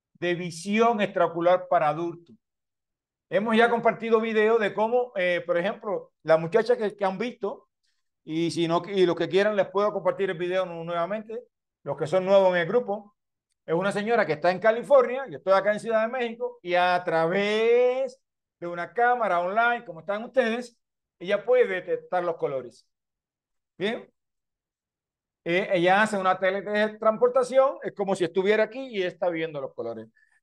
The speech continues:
Eh, también, eh, a través de un proceso que se enseña a detectar la mentira.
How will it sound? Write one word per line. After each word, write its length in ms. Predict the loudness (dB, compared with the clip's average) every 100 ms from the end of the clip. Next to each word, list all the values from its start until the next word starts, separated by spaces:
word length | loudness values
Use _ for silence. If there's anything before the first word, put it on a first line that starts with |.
| _
Eh, 340 | 0 2 2 2
también, 540 | 0 2 2 0 -2 _ _ _ _ _ -10
eh, 1040 | -6 -4 -4 -4 -4 -4 -4 -4 -6 -10 -16 _ _ -4
a 140 | 0
través 260 | 4 6 6
de 60 |
un 80 | 4
proceso 380 | 2 4 4 4
que 80 | -2
se 100 | -2
enseña 480 | 4 6 4 -2 -6 _ _ _ _ _ -4
a 140 | 0
detectar 500 | 0 0 -4 0 0
la 140 | 2 -2
mentira. 560 | -6 -6 -4 -4 -6